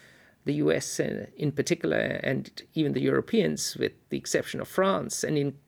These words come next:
even France has not been the same as Russia, have been more reluctant about. So India wants to keep, um, its economic, uh, geopolitical, um, and military ambitions, um, uh,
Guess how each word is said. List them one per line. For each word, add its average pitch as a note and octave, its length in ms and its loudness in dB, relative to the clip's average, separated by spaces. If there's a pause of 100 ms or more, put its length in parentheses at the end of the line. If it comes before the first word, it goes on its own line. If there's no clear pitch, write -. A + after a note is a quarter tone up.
even F#4 320 8
France F3+ 420 4
has C3+ 100 -8
not - 200 -2
been C3+ 160 -2
the - 60 -6
same C#3 240 0
as - 140 -4
Russia, - 260 0
have - 140 -4
been C#3 200 -4 (400)
more D3 200 6
reluctant D#3 580 2
about. - 340 -2
So E3 220 2
India A#3 240 4
wants G#3+ 320 -2
to - 80 -10
keep, - 420 -6 (480)
um, C#3+ 520 -2
its - 640 -4
economic, - 960 0
uh, B2 340 -4
geopolitical, D3 1160 0 (520)
um, C3 400 -4 (220)
and C3 220 -2
military E3 1040 2
ambitions, - 1040 -2
um, C3+ 280 -2 (640)
uh, G#1+ 280 -2